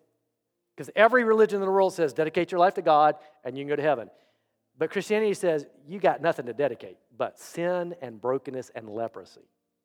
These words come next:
You only are saved because of the single work of Christ who dedicated himself to you.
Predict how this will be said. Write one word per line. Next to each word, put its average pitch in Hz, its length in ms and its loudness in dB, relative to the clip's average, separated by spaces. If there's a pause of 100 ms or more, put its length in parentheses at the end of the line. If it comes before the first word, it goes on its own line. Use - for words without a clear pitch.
(440)
You 165 220 -6
only 254 360 2
are 202 60 -4
saved 143 380 -2
because 139 420 -2
of 135 220 -2
the 120 200 -6
single 196 460 -6
work 156 240 -6
of 143 80 -18
Christ 98 340 -12 (380)
who 180 120 -4
dedicated 160 540 -4
himself 117 400 -12
to 104 120 -20
you. 90 160 -20